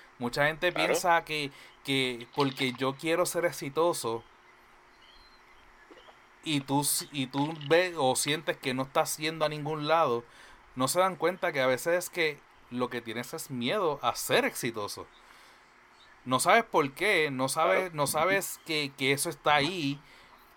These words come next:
Speaker 1: pero es como tú dices, no te estás haciendo las preguntas correctas tampoco para identificarlo.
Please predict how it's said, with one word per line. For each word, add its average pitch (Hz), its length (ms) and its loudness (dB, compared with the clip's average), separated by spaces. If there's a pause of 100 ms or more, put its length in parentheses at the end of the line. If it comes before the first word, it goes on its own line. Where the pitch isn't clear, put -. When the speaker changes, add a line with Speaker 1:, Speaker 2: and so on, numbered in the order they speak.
(1040)
Speaker 1:
pero 123 640 4
es 123 120 -6
como 147 220 0
tú 156 100 -4
dices, 160 320 -2
no 113 140 -4
te 131 60 -6
estás 139 260 4
haciendo 147 220 -4
las 143 140 0
preguntas 139 360 -4
correctas 123 380 -4
tampoco 139 380 -4
para 120 160 0
identificarlo. 117 640 -4